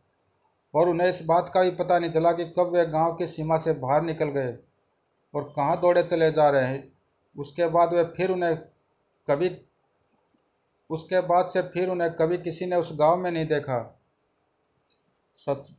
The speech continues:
सच बच्चों, सच प्यारे बच्चों, ईर्ष्या और लालच एक सांप की तरह ही है। जिस तरह सांप दूध पिलाने वाले को भी डस लेता है, उसी तरह ईर्ष्या और लालच भी अपने से प्रेम करने वालों को एक दिन तलाश कर, अप-,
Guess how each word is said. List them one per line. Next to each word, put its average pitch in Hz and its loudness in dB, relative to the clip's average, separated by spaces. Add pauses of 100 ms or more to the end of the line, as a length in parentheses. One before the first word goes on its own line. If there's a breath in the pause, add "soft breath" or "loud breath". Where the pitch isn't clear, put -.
सच - -10
बच्चों, 170 -2 (460)
सच 165 -4
प्यारे 175 4
बच्चों, 165 0
ईर्ष्या 175 0
और 175 2
लालच 170 2
एक 170 -2
सांप 160 -4
की 185 -2
तरह 165 0
ही 156 2
है। 143 -2
जिस 175 -6
तरह 175 2
सांप 165 0
दूध 175 -4
पिलाने 165 0 (540)
वाले 156 4
को 180 0
भी 180 0
डस 170 0
लेता 160 2
है, 135 2
उसी 139 -8
तरह 170 0
ईर्ष्या 170 2
और 170 4
लालच 170 4
भी 170 -4
अपने 165 -2
से 165 2 (560)
प्रेम 165 4
करने 175 0
वालों 165 6
को 160 2
एक 160 2
दिन 160 -6
तलाश 160 2 (460)
कर, 156 -4 (1160)
अप-, 135 -10